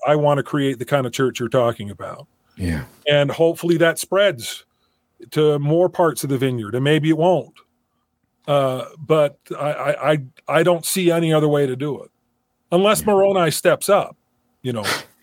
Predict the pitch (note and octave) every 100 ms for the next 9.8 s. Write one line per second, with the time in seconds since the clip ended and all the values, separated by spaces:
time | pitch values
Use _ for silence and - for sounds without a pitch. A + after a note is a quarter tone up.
0 | _ - - - - - - - - -
1 | - - - A#2+ C#3 - E3 E3+ E3 E3+
2 | E3+ E3+ - - C3 - G#3 - G#3+ -
3 | G#3 B3+ - _ - _ _ _ _ -
4 | - - - - - - - - - A2+
5 | G#2+ G2+ F2+ - A#2 A2 - - A2+ A#2
6 | - A2+ A2+ A2 A2+ - A#2 A2 G#2+ G#2+
7 | G#2 G#2 G#2 G2 _ _ _ _ _ _
8 | - _ _ _ B2 C3 B2 B2+ C3 C3+
9 | A#2 A2 G#2+ G#2+ G#2 G2+ -